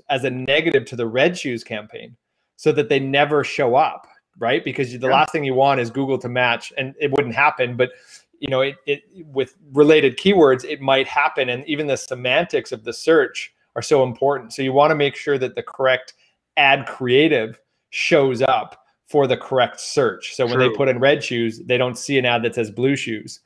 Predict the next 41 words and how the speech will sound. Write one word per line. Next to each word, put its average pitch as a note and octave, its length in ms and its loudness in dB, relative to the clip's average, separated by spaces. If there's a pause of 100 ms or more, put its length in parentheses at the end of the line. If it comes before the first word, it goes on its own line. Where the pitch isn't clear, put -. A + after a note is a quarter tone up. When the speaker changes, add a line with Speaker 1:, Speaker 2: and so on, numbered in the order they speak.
(160)
Speaker 2:
Yeah. A#2+ 200 -12 (160)
Speaker 1:
Right. A2 400 -2
So, A#2+ 480 2 (140)
uh, C3 100 -4
you C#3+ 200 -4
can D#3 140 0
Speaker 2:
Mm-hmm. C#3 60 -2
Speaker 1:
get D3+ 220 2
very D3+ 360 6 (100)
granular B2+ 760 2
with A#2 240 0 (520)
just D#3+ 220 -2
<laughs> A#2+ 180 -2
negative C#3 380 0
keyword C#3+ 460 -2
matching. B2 720 -6 (320)
Speaker 2:
<laughs> F3+ 320 -12 (380)
Yeah, C3+ 480 4
and, D#3 240 0
like, D3+ 300 0 (140)
oh, E3+ 200 2
like, D#3+ 240 2
it's E3+ 100 -2
almost F#3 260 2
worth E3+ 200 0
having F3 280 0
almost D#3+ 320 -2
every D3 220 2
single D#3+ 280 -4
neg-, C#3+ 360 -2
like, C3 260 0
other C#3+ 300 4
color D3 380 0
negative. A#2 720 -6
Speaker 1:
<laughs> - 40 -20 (300)
Yeah, C#3 220 4
Speaker 2:
Um, B2+ 300 4
Speaker 1:
exactly. D#3 240 2
Speaker 2:
and D3+ 260 2 (300)
just, E3+ 320 -2
like, C3+ 400 2